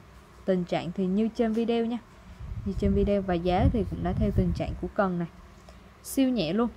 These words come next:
ba mét, ờ, ba và trọng lượng chỉ có sáu mươi bảy gram thôi. Cát lóng của nó thu gọn này, nhỏ gọn, tiện lợi để mà mình mang theo. Phô carbon xoắn. Đây, em thấy cái lóng đầu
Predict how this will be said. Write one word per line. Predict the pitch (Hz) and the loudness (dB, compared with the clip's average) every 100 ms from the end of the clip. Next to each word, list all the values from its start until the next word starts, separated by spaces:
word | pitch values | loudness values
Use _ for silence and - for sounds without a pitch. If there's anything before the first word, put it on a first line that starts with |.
| - - - - - - - | -10 -20 -20 -20 -20 -12 -2
ba | 214 | 0
mét, | 214 262 277 | 0 -2 0
ờ, | 214 202 | 0 2
ba | 202 220 220 | 2 2 2
và | 196 180 - - | 0 -2 -10 -12
trọng | - 156 165 | -6 -2 -2
lượng | 156 - | -2 -4
chỉ | 170 | -6
có | 196 | -4
sáu | 220 - 185 | -4 -2 -2
mươi | 277 | 0
bảy | 202 135 | -2 -2
gram | 208 208 202 202 | -2 0 0 0
thôi. | 214 214 - - - - - - - - - 190 | 0 -2 -4 -20 -20 -20 -20 -20 -20 -16 -16 -10
Cát | 196 208 | -8 -4
lóng | 190 196 | -4 -4
của | 247 | -4
nó | 180 196 - - - - - - - | -4 -6 -10 -20 -20 -20 -20 -20 -4
thu | 208 196 | 0 2
gọn | 170 - 175 | 0 -2 -4
này, | 165 - - - - - - - - - - | -4 -8 -20 -20 -16 -12 -10 -12 -4 2 6
nhỏ | - 147 - | 6 4 2
gọn, | 160 - - - | 4 4 2 0
tiện | 170 151 | -2 0
lợi | 151 - - | -4 -6 -4
để | 147 | 0
mà | 208 | 4
mình | 202 175 | 6 6
mang | 175 185 - | 4 0 0
theo. | 196 185 - - - - | -2 -2 -8 -18 -20 -20
Phô | - 185 | -6 -6
carbon | 180 165 170 175 | -4 -6 -6 -8
xoắn. | - 165 247 - - - - - - - | -6 -8 -8 -16 -20 -20 -20 -20 -20 -16
Đây, | 165 - - - | -14 -14 -18 -12
em | 180 | -6
thấy | 190 285 | -2 -2
cái | - | -2
lóng | 277 254 247 | -2 -2 -2
đầu | 233 185 175 | -2 0 0